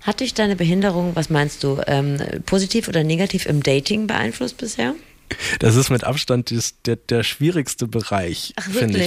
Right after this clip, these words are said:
Speaker 1: wirklich?
Speaker 2: Der, ja.
Speaker 1: Ja.
Speaker 2: Ähm, wo ich auch am ehesten noch mit meiner Behinderung hadere.
Speaker 1: Mhm.
Speaker 2: Ansonsten bin ich eigentlich ziemlich cool mit mir und mit, mit meiner Behinderung.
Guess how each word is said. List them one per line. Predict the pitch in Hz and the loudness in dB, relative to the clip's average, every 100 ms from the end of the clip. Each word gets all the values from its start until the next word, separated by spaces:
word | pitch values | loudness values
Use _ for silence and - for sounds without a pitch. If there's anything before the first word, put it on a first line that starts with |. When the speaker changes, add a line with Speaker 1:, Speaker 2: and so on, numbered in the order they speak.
| 190 | 2
Speaker 1:
wirklich? | - - | 2 2
Speaker 2:
Der, | 110 | 0
ja. | 202 | 2
Speaker 1:
Ja. | 175 165 - - - - | 0 -4 -10 -14 -16 -6
Speaker 2:
Ähm, | 123 120 113 113 107 - - - - - | 0 2 2 0 -6 -12 -20 -20 -14 -12
wo | - 127 | -4 0
ich | 113 - - | 0 0 0
auch | 127 - | 0 0
am | 117 | -4
ehesten | 95 131 147 - 123 | 0 2 0 -2 0
noch | 120 - | 0 0
mit | 123 | -2
meiner | 113 113 | 0 0
Behinderung | 110 110 110 107 - | 2 0 0 -2 -2
hadere. | 92 95 - 92 92 - - | -2 -2 -4 -6 -8 -10 -8
Speaker 1:
Mhm. | 156 160 196 | -6 -6 -4
Speaker 2:
Ansonsten | 107 120 131 | 2 4 4
bin | 127 123 | 2 2
ich | - | 0
eigentlich | 117 | -2
ziemlich | - 113 - - | 0 -2 -2 0
cool | 147 170 165 | 2 2 0
mit | 147 139 | -2 -2
mir | 143 151 160 | 0 2 2
und | 156 131 127 127 - _ - | 0 -2 -2 -4 -8 _ -4
mit, | 123 120 - | -4 -4 -6
mit | 123 120 | -4 0
meiner | 117 117 | 2 2
Behinderung. | 113 120 139 156 202 | 2 2 2 0 -2